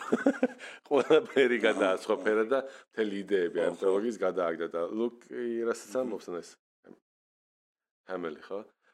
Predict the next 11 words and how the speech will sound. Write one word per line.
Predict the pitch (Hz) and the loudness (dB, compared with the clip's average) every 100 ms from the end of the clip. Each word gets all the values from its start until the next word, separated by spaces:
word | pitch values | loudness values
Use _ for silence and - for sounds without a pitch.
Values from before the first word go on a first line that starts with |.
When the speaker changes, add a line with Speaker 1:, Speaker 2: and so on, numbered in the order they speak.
| _ | _
Speaker 1:
რასაც | 95 - | -16 -4
ამბობს, | 123 117 87 - | -4 -2 -8 -12
ის | - 110 | -12 -6
Speaker 2:
მმ. | 107 | -4
Speaker 1:
ამბობს, | 107 110 - | -2 -4 -2
რომ | 120 117 113 _ _ _ _ _ _ - | -2 -2 -6 _ _ _ _ _ _ -4
ჯედაები, | 104 104 107 101 95 80 - | -2 2 2 4 2 -2 -12
იმ | 85 | -12
ფილოსოფიითაც | 87 101 98 101 - 90 85 | -4 -2 0 -4 -4 -8 -6
მე | 92 123 | 0 0
ვიცი, | 104 - | 0 -2